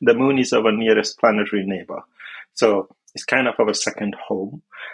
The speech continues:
Uh, that is a planetary body that probably most people in the world can easily relate to because they can see up very clearly up in the sky.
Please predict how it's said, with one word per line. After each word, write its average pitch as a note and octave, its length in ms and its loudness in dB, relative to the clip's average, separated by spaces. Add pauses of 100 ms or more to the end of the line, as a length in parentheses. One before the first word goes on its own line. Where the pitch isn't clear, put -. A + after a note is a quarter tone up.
(140)
Uh, G#2+ 340 4
that - 180 2
is C3 360 2
a B2+ 180 2
planetary A2 460 0
body G#2 240 2
that G#2 220 0
probably G#2 680 0
most A2+ 340 2
people G#2 260 -4
in G2+ 100 -8
the G#2 80 2
world G#2 300 2
can G#2 200 0
easily G#2 360 -4
relate G2+ 380 -4
to D3+ 180 0
because G2+ 340 -2
they - 60 -12
can - 200 -18
see G#2+ 220 -2
up - 160 -4
very G#2 200 0
clearly G2+ 420 0
up - 120 -12
in G2+ 100 -12
the G2+ 80 -14
sky. - 400 0